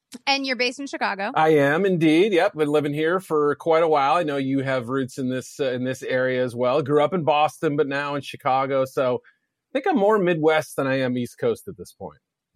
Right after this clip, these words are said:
Speaker 1: Yeah, it's funny. I went to college on the East Coast in New England, right? But grew up in Chicago. And actually, my cousin,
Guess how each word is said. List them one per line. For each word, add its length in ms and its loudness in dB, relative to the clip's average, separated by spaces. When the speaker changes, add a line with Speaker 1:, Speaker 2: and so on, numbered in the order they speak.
Speaker 1:
Yeah, 280 0
it's 120 -12
funny. 260 -2
I 140 0
went 140 -2
to 60 -8
college 380 -2
on 140 -4
the 120 -10
East 180 -10
Coast 280 -2
in 80 -6
New 160 -4
England, 320 -4
right? 220 -2
But 100 -10
grew 180 -4
up 160 -2
in 100 -6
Chicago. 440 -2
And 140 -2
actually, 440 -2
my 200 -2
cousin, 840 -6